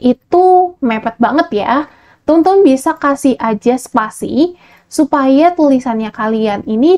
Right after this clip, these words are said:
tidak menyatu dengan bagian arrow-nya. Setelah itu kalian bisa deh masukin arrow selanjutnya. Di sini teman-teman bisa telaah dulu nih. Untuk huruf kecilnya,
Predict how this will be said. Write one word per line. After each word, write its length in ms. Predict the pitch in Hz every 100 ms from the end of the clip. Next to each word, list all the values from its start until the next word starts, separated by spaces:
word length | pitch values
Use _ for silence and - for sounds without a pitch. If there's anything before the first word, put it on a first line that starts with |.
| 359
tidak 560 | 269 214 240 254 - _ -
menyatu 800 | 262 269 269 254 - - 302 -
dengan 480 | 226 254 240 254 254
bagian 480 | 214 202 208 202 -
arrow-nya. 640 | 220 214 214 214 190 - _ _ _ _
Setelah 400 | - - 190 -
itu 80 | 339 320
kalian 320 | 285 330 302
bisa 240 | 349 349
deh 160 | 294 302 _ _ _
masukin 720 | 262 269 262 - - 339 349 -
arrow 400 | 233 226 226 262
selanjutnya. 800 | 277 233 220 214 220 - 190 - - - _ -
Di 160 | 262 269
sini 240 | 320 381
teman-teman 400 | 381 339 330 359
bisa 240 | 302 285
telaah 400 | 320 285 - 226
dulu 320 | - 233 220 220
nih. 160 | - _ _ _
Untuk 400 | 247 262 359 -
huruf 320 | - 302 320 -
kecilnya, 800 | 320 - 349 349 339 285 -